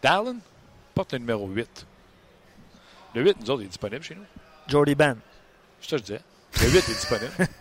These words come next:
Speaker 2: <laughs>
Speaker 1: Arrête de niaiser.
Speaker 2: Ah oui. Je sais pas quoi dire, là. Présentement, il est pas disponible. Mais est-ce
Speaker 1: Ah
Speaker 2: qu'il
Speaker 1: oui.
Speaker 2: sera éventuellement, peut-être ?
Speaker 1: Absolument.
Speaker 2: Tu es en train de rêver, euh ?
Speaker 1: Non, je ne rêve pas. J'ai vu le huit, Rasmus Dahlin.
Speaker 2: Ouais.
Speaker 1: Je me suis dit, les étoiles sont alignées. Amenez-nous, <laughs> amenez-nous Rasmus Dahlin.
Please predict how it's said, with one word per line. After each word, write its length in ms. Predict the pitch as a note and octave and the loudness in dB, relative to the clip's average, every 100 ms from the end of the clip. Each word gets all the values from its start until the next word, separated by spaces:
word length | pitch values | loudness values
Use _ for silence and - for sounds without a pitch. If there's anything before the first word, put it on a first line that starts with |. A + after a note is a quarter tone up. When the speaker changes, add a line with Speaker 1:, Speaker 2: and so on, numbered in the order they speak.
| D#3 | -2
Speaker 2:
<laughs> 680 | E3 F3+ F#3 - D3 D3+ D3 - - - - - - - - | 2 2 0 -2 -2 0 0 -4 -18 -20 -20 -20 -20 -18 -2
Speaker 1:
Arrête 200 | A#2+ A#2+ | 0 0
de 40 | |
niaiser. 380 | G2 F#2 G#2 F#2 F#2+ - - | -4 -10 -12 -12 -18 -20 -16
Speaker 2:
Ah 40 | A#2 | -12
oui. 120 | A2+ - - - _ - - A2+ | -12 -12 -20 -20 _ -20 -20 -16
Je 60 | G#2+ | -12
sais 120 | A2 | -8
pas 100 | A#2+ | -4
quoi 120 | B2+ | -2
dire, 280 | A#2 C3+ A3+ | -2 -2 -2
là. 100 | G#3 | -2
Présentement, 460 | - C3+ C#3 C3 | 2 4 4 4
il 80 | D#3 | 2
est 40 | B2+ | 2
pas 120 | B2+ | 0
disponible. 380 | - B2+ C3+ B3+ | 2 0 0 -6
Mais 160 | G3+ A#2 | -6 -6
est-ce 120 | G#2+ | -4
Speaker 1:
Ah 40 | A2+ | -2
Speaker 2:
qu'il 80 | |
Speaker 1:
oui. 40 | A#2 | 0
Speaker 2:
sera 240 | C#3+ D3+ | 4 4
éventuellement, 560 | C3 C3 C#3+ C3 C#3+ B2 | 4 2 2 0 -2 -2
peut-être ? 320 | A#2+ A#2+ G#3 - - | -2 -2 -6 -12 -18
Speaker 1:
Absolument. 320 | G#2+ - G2+ F2 - - - | -16 -14 -16 -18 -20 -20 -18
Speaker 2:
Tu 180 | - A#2+ | -12 -2
es 80 | C#3 | 2
en 80 | C#3 | 2
train 100 | C#3+ | 2
de 80 | D#3+ | 0
rêver, 420 | D#3+ D3 G3+ F#3+ | 2 4 4 4
euh ? 520 | D#3+ D3 C#3+ C#3 C#3 C#3+ - - | 2 2 0 -2 -4 -8 -16 -18
Speaker 1:
Non, 80 | A#2 | -16
je 100 | F#2 | -16
ne 120 | F2+ | -10
rêve 200 | G2+ G#2 | -8 -8
pas. 240 | - D#3 D3+ | -4 -6 -4
J'ai 160 | A#2 | -6
vu 100 | G#2 | -4
le 140 | B2 A2+ | -2 0
huit, 200 | A#2+ C3 | 2 0
Rasmus 360 | A2+ G2 B2 G#2+ | 0 -4 -8 -4
Dahlin. 220 | G#2 A#2 | -4 -2
Speaker 2:
Ouais. 80 | C3 | -2
Speaker 1:
Je 40 | |
me 40 | A2 | -2
suis 100 | - | -8
dit, 60 | |
les 160 | A2 G#2 | -8 -10
étoiles 220 | G#2 A#2+ | -4 -2
sont 200 | A#2+ A2+ | -2 -6
alignées. 320 | A2 G#2+ G#2 B2+ | -8 -10 -16 -4
Amenez-nous, 520 | B2+ A2+ A2+ C3 B2+ A#2 | -2 -2 -4 -4 -4 -6
<laughs> 40 | |
amenez-nous 420 | A#2 A#2 A#2+ C3+ | -8 -8 -6 -2
Rasmus 360 | A#2 A2 B2+ A#2+ | 0 -2 -2 0
Dahlin. 260 | A2 C3+ | 0 0